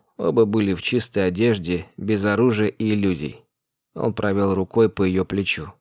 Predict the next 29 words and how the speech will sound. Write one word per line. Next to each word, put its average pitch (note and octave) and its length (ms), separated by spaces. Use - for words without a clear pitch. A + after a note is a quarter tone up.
Ощутил - 600
тепло B2+ 500
и F#2+ 120
упругость G#2+ 580
мышц. B2 420
Вера A2+ 340
слегка B2 480
отстранилась, B2 840
но G#2+ 180
тут D3 280
же A#2 120
вернулась A2 600
на G#2+ 140
прежнее G2 440
место. G#2 400
«Если D3+ 300
хочешь, D#3 460
можем A2+ 360
сразу B2 360
пойти G2+ 300
в - 60
кровать», — F#2 460
сказала - 600
она A2+ 200
с - 140
вызывающей G2 640
прямотой. F#2+ 560
Он D#3 160
кивнул. C#3+ 440